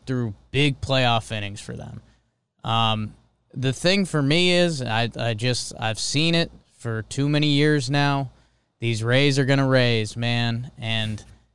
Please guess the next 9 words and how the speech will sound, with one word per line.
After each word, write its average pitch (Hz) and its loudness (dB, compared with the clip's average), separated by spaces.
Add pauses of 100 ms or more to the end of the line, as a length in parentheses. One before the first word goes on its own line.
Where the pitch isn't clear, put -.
(100)
they 123 2
are 139 4
gonna 143 2
find 151 2
outs. 165 2
Like, 120 -2 (320)
they 165 4
only 226 4
pushed - 0